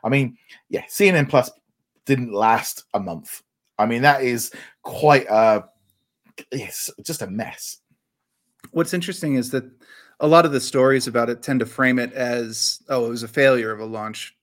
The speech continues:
Speaker 1: Yeah.
Speaker 2: right? But the fact is we, we don't know. Uh, I don't think they ever published numbers of subscribers or,
Speaker 1: They
Speaker 2: or how
Speaker 1: never
Speaker 2: much
Speaker 1: will,
Speaker 2: it
Speaker 1: I don't think.
Speaker 2: They, uh, no, they never will. But, you know, that, that's how it's pitched, or, or at least the headlines very carefully imply that it was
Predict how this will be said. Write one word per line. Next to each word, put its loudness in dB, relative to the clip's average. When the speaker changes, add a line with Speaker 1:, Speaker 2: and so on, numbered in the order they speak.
Speaker 1:
Yeah. -2
Speaker 2:
right? -6
But -8
the -10
fact 0
is -6
we, -2
we -8
don't -6
know. -6
Uh, -4
I 0
don't 0
think -6
they 2
ever 0
published -6
numbers -6
of -14
subscribers -8
or, -8
Speaker 1:
They -4
Speaker 2:
or -4
how -8
Speaker 1:
never -4
Speaker 2:
much -8
Speaker 1:
will, -8
Speaker 2:
it -10
Speaker 1:
I -10
don't -10
think. -18
Speaker 2:
They, 2
uh, -2
no, -2
they -10
never -14
will. -12
But, 4
you -8
know, 2
that, 2
that's 2
how 2
it's -4
pitched, -8
or, -2
or 0
at -2
least -4
the -2
headlines -2
very -2
carefully -6
imply -6
that -4
it -2
was -4